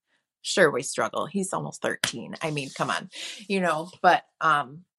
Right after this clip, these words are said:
oh my goodness, it has made such a difference. And, um, I just want that for everybody. I really do. And I was just thinking this morning, I, God literally just told me this morning, "Beth,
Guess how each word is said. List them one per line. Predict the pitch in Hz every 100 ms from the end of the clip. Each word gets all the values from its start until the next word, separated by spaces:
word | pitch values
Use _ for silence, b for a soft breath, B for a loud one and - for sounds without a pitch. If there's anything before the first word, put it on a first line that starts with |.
| _ _
oh | 165 170
my | 185
goodness, | 185 151 147 143 - - _
it | 175 170
has | 160 160
made | 165 143
such | - 143
a | 151
difference. | 143 - 98 98 - - -
And, | 160 151 151 - - -
um, | 151 139 143 - -
I | -
just | 180 175 -
want | 143
that | - 131 -
for | -
everybody. | 143 147 147 147 147 160 - _
I | 190
really | 190 185 170
do. | 156 156 151 151 -
And | 185
I | - 190 208 214 B B B
was | 160 -
just | - 190 190
thinking | 185 185 165
this | 156 -
morning, | 160 151 180 226 262 _ _ _ _
I, | - - - - _ _
God | - 170 185 180
literally | 165 165 160 170 175 180
just | - 156 151 -
told | 156 139
me | 147
this | 147 -
morning, | 143 131 143
"Beth, | 151 151